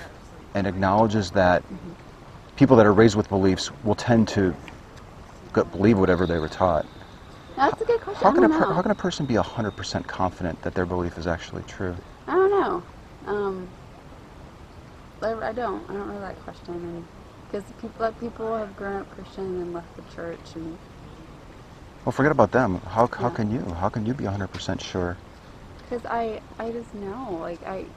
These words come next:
Speaker 2: you know, crisis has been, yeah, I was raised that way, and I've had the chance to venture out and study diff-, can we get in the shade? I'm sorry.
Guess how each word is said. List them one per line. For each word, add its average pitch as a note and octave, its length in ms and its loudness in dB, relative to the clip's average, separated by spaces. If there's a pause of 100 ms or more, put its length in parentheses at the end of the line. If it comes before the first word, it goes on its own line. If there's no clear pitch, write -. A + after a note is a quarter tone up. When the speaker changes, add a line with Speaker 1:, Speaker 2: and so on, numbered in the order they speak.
(120)
Speaker 2:
you G3 80 -12
know, G3 240 -8
crisis G3 380 -14
has F#3 180 -18
been, G3 260 -8 (320)
yeah, A#3 180 0
I A3 40 0
was A3 200 -4
raised F#3+ 260 -4
that A3+ 220 -4
way, A3 280 -4
and G#3+ 120 -6
I've G3+ 180 -8
had G#3 200 -10
the G3+ 60 -12
chance - 460 -12
to G#3+ 100 -8
venture G3 380 -8
out F#3+ 280 0
and F#3 180 -10
study F#3 340 -6
diff-, F#3 160 -8 (180)
can B3 80 -6
we - 20 -4
get C#4 120 0
in C4 40 -6
the A3 60 -10
shade? - 260 -12
I'm E3+ 100 -8
sorry. - 200 -14